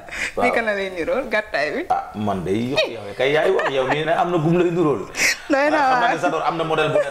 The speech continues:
Speaker 1: rek ci façon
Speaker 2: Waaw,
Speaker 1: diwlin.
Speaker 2: loolu am na.
Speaker 1: Ah.
Speaker 2: Mi ngi noonu, huile de tournesol, set na,
Speaker 1: Ah.
Speaker 2: sell na, macha Allah.
Speaker 1: Yiw na it lool.
Speaker 2: Aha, bu ñu jógee foofu, Khalifa Sow nekk directeur technique national bu C N G, nee na moom, euh, nous avons eu cent soixante-dix combats en trois jours.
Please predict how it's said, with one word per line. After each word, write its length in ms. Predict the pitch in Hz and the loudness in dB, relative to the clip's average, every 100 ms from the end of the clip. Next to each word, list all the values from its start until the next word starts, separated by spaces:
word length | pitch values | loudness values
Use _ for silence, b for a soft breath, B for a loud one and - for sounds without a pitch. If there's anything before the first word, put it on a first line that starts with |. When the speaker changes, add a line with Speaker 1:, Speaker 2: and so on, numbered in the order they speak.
| 403 | -2
Speaker 1:
rek 80 | 339 | -4
ci 80 | |
façon 160 | - - | -4 0
Speaker 2:
Waaw, 300 | 247 226 220 | 0 0 -4
Speaker 1:
diwlin. 160 | 160 - 320 | -6 -4 0
Speaker 2:
loolu 200 | 311 294 | 2 2
am 140 | 247 254 | -2 -2
na. 120 | 240 202 - | -6 -6 -6
Speaker 1:
Ah. 220 | 185 - - | -4 -4 -4
Speaker 2:
Mi 140 | 220 269 | 0 2
ngi 100 | 285 | 4
noonu, 240 | 226 220 214 | 4 4 2
huile 300 | 202 262 285 233 | 2 2 4 2
de 100 | 226 214 | 0 0
tournesol, 480 | 254 214 202 - - 269 | -2 -2 0 2 0 0
set 220 | - 240 | -2 0
na, 100 | 226 | 0
Speaker 1:
Ah. 80 | - | 2
Speaker 2:
sell 240 | 220 202 190 | 0 0 -4
na, 80 | |
macha 340 | 185 202 202 208 190 | 0 0 2 2 4
Allah. 220 | 175 160 | 2 2
Speaker 1:
Yiw 240 | 107 123 | 2 2
na 100 | 113 | 2
it 180 | 107 110 | 2 0
lool. 120 | 107 104 | 0 2
Speaker 2:
Aha, 540 | 240 269 220 220 285 | 2 2 0 0 -2
bu 100 | 262 285 | 2 2
ñu 80 | |
jógee 220 | 285 240 233 | 2 0 0
foofu, 200 | 214 214 | -2 -2
Khalifa 420 | - 226 226 226 | -2 0 -2 -4
Sow 300 | 202 - 214 | -2 2 2
nekk 240 | 233 226 220 | 2 0 0
directeur 400 | 202 220 202 190 | -2 0 0 0
technique 500 | 190 214 226 214 214 180 185 175 | 0 -2 0 -2 -2 0 2 2
national 420 | 202 240 208 196 | 0 0 0 0
bu 80 | 196 | 0
C 120 | 208 | 0
N 140 | 196 196 | -2 0
G, 260 | 185 254 B B B | 0 0 B B B
nee 120 | 202 208 | 0 0
na 100 | 220 | 0
moom, 340 | 196 202 381 | 2 2 2
euh, 320 | 190 196 190 | 4 4 4
nous 320 | 185 226 240 220 | 2 2 2 0
avons 440 | 214 208 233 359 | 0 0 2 2
eu 240 | 214 226 311 | 0 0 0
cent 300 | - 302 320 | 0 0 0
soixante-dix 560 | - 294 247 190 233 | 0 0 0 -4 -4
combats 420 | - 220 202 202 294 B B | -2 -2 2 0 0 B B
en 120 | 190 | -2
trois 260 | 208 220 214 | 2 2 0
jours. 280 | 190 160 | -4 -8